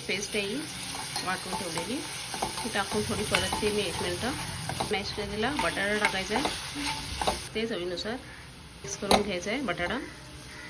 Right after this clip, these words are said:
सॉरी, कोथिंबीर टाकते. ही आपली वड्याची भाजी तयार आहे. यात तुम्ही धने जिरं पावडर पाहिजे तर ती पण टाकू शकता, मी नाही टाकले. आता ही थंड करून घेऊया आपण, तोपर्यंत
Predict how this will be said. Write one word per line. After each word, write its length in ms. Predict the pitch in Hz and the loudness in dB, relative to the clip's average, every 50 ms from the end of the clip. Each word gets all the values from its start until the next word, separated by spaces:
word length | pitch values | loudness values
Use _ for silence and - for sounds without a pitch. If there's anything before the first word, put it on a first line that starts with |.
| - - - - - | -10 -6 2 4 4
सॉरी, 200 | - - 208 220 | 4 4 0 -4
कोथिंबीर 500 | 226 - 185 175 - 208 196 196 208 202 | -4 -4 -6 -6 -4 -6 -4 -4 -4 -4
टाकते. 320 | 196 190 185 - - 214 233 | -4 -6 -8 -4 -4 -2 -2
ही 840 | 302 302 - - - - - - - - - - - - - 214 | -2 -4 -8 -12 -14 -14 -16 -16 -14 -14 -14 -14 -12 -8 -6 -4
आपली 220 | 214 214 226 269 320 311 - - - - 220 | -4 -4 -4 -4 -4 -6 -8 -14 -16 -10 -6
वड्याची 380 | 190 185 180 180 196 - 240 | -4 -2 -2 -2 -2 -4 -4
भाजी 360 | 214 208 170 165 196 247 320 359 339 - | -2 -2 -2 -2 -2 -2 -4 -4 -4 -2
तयार 260 | 185 185 190 208 220 | 0 2 2 4 4
आहे. 320 | - 220 320 349 - - - - - - - - - - | 2 2 0 -2 -6 -10 -14 -16 -18 -18 -16 -14 -10 -10
यात 80 | 185 180 - | -8 -6 -4
तुम्ही 160 | 202 202 202 | -4 -2 -2
धने 240 | 208 208 185 185 196 | -2 -2 -2 -2 0
जिरं 200 | 202 214 214 214 | 0 0 0 2
पावडर 300 | 220 202 180 185 190 208 | 2 0 0 0 0 0
पाहिजे 240 | 214 196 202 233 240 | 0 0 0 0 0
तर 100 | 240 220 - | -2 -4 -4
ती 60 | 202 | -4
पण 180 | 185 - 220 208 | -2 -2 -2 0
टाकू 200 | 185 175 - 180 | -2 -2 -4 -8
शकता, 300 | - 180 175 - 220 277 381 - - - - - - - - - - - - - | -10 -10 -6 -4 -4 -4 -4 -6 -10 -16 -16 -16 -18 -18 -18 -18 -18 -18 -14 -10
मी 60 | 208 185 | -6 -2
नाही 160 | 190 190 196 | -2 0 0
टाकले. 300 | 202 190 180 - 190 220 302 370 370 - - - - - - - - - - - - - - - - - | 0 0 -2 -2 -2 -2 -2 -2 -6 -10 -14 -18 -16 -16 -16 -16 -16 -16 -18 -18 -18 -18 -18 -16 -14 -10
आता 120 | - 180 | -8 -4
ही 120 | 185 233 262 - | -4 -4 -2 -2
थंड 200 | 233 190 185 185 | -2 -2 -2 -2
करून 280 | 202 208 214 202 208 214 | -2 0 0 0 0 0
घेऊया 220 | 214 196 185 185 | 0 -2 -2 -2
आपण, 240 | 180 - - 240 330 - - | -4 -2 -4 -4 -4 -4 -6
तोपर्यंत 340 | - 175 196 202 247 320 | -6 -2 -2 -2 -2 -2